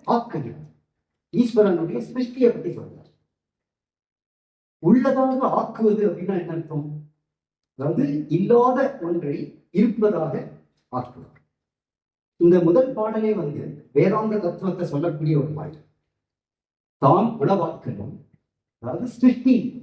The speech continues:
கொண்டு, கொண்டு வருவதையும், நிலை பெறுத்தல், நிலையாக இருக்கிறது, ஸ்திதி, நீக்கல், சம்ஹாரம். So, சிருஷ்டி, ஸ்திதி, சம்ஹாரம்,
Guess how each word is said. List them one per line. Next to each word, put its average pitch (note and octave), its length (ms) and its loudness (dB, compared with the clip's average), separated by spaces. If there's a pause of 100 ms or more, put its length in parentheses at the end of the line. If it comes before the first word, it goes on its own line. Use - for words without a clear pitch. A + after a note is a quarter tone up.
(140)
கொண்டு, D3 520 2
கொண்டு B2 240 -6
வருவதையும், G2+ 520 -12 (640)
நிலை A#3+ 320 8
பெறுத்தல், - 580 -4 (880)
நிலையாக A3 540 4
இருக்கிறது, - 460 -6 (220)
ஸ்திதி, A#3 420 2 (960)
நீக்கல், D4 480 4 (1000)
சம்ஹாரம். E3 500 2 (540)
So, F3 80 -4
சிருஷ்டி, - 400 -6 (100)
ஸ்திதி, G3+ 420 -2
சம்ஹாரம், C3+ 540 -2